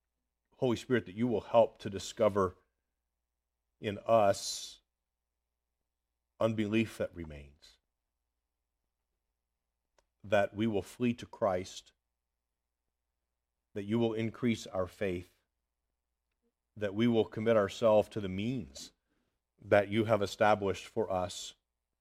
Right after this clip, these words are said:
to appro-, to improve upon the gifts that you've given to us, to urge one another to love and good works according to your word,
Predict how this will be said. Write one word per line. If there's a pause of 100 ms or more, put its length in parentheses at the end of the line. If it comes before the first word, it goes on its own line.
(1160)
to
appro-,
to
improve
upon
the
gifts
that
you've
given
to
us, (2250)
to
urge
one
another
to
love
and
good
works
according
to
your
word,